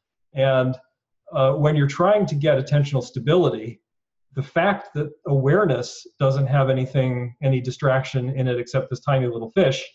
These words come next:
is not as important as the fact that what's left of attention does have this distraction in it, which is actually kind of a big fish from the perspective in, of intention.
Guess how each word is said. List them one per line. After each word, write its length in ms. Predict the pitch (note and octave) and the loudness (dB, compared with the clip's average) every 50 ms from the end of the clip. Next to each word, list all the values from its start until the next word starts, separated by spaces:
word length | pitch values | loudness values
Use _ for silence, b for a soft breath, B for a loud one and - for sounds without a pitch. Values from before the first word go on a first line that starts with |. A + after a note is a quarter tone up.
| _ _ _ _ _ _ | _ _ _ _ _ _
is 160 | - C#3 C3 C3+ | -4 -2 0 2
not 200 | D3+ D#3+ D#3+ C#3+ | 2 4 2 2
as 100 | B2 C3+ | 0 -2
important 420 | C3 - - E3+ F3 E3+ C3+ A#2+ | -4 -2 2 2 2 2 0 -4
as 100 | A#2 - | -8 -8
the 80 | - C3+ | -10 -4
fact 360 | - D3 C#3 C3 B2+ - - | -2 0 0 0 -2 -4 -8
that 160 | C3+ B2 - | -8 -8 -6
what's 260 | - C3+ C3+ C3+ - - | -6 -4 -4 -6 -6 -4
left 320 | D3 F3 G3 F#3 - - | -2 -2 -2 -2 -4 -6
of 120 | F3+ E3+ E3 | -8 -8 -8
attention 640 | C#3+ - E3 F3+ F3+ - - D3 B2 A2+ A2+ A#2 - _ _ _ _ | -6 -2 0 0 0 0 -2 -4 -6 -6 -8 -14 -20 _ _ _ _
does 260 | - G3+ A#3 A3+ D3 B2 | 0 0 2 0 -2 0
have 300 | D3 C#3 B2 B2 A#2 A#2 | 0 0 -2 -2 -4 -8
this 360 | A#2+ A#2+ - - - - _ _ _ _ _ _ _ _ | -12 -12 -12 -16 -18 -20 _ _ _ _ _ _ _ _
distraction 580 | - C#3 - - D#3 D3 C3+ C3+ C#3 - C#3 B2+ | -8 -8 -6 -2 0 0 0 0 -2 -4 -4 -4
in 100 | A#2+ B2 | -4 -6
it, 100 | B2 B2+ | -8 -6
which 160 | C3+ B2+ - | -8 -6 -4
is 100 | C3+ B2+ | -2 0
actually 300 | C#3 C3+ C3+ - - C3+ | 0 0 0 -2 -4 -4
kind 200 | C3+ C3+ C3+ B2+ | -2 0 0 0
of 60 | B2+ | 0
a 60 | E3 - | -2 0
big 260 | - F#3 G3+ D#3 C3 | 0 0 0 0 -2
fish 240 | - - A#2 A2+ - | -4 -6 -6 -6 -8
from 200 | - - A#2 A#2 | -10 -10 -10 -10
the 60 | A2+ | -12
perspective 480 | - - A#2 - B2+ A2+ - - A2+ A#2 | -14 -16 -10 -8 -8 -8 -8 -12 -14 -14
in, 140 | A#2 B2+ C#3 C3+ | -14 -14 -10 -10
of 140 | C3 B2 B2 | -10 -10 -10
intention. 380 | A#2 - C3+ C3+ - - - | -8 -6 -6 -6 -6 -8 -16